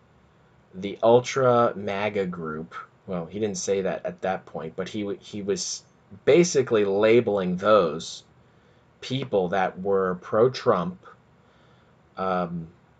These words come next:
semi-fascists. He was saying that they were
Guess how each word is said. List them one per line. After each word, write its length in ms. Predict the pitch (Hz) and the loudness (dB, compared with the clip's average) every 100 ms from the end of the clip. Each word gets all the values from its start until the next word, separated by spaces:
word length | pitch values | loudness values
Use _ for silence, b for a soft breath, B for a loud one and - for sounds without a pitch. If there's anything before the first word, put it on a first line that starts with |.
| _ | _
semi-fascists. 1500 | - - 107 131 139 143 - 120 151 175 - - - - - _ _ _ | -14 -4 0 2 2 0 0 0 0 -2 -6 -8 -14 -18 -20 _ _ _
He 140 | 101 98 | -12 -4
was 200 | 101 - | -4 -2
saying 500 | - 117 131 139 123 | 0 2 2 0 0
that 200 | 107 98 | 0 0
they 220 | 104 107 | 0 0
were 600 | 101 104 98 98 98 98 | 0 2 4 4 4 -2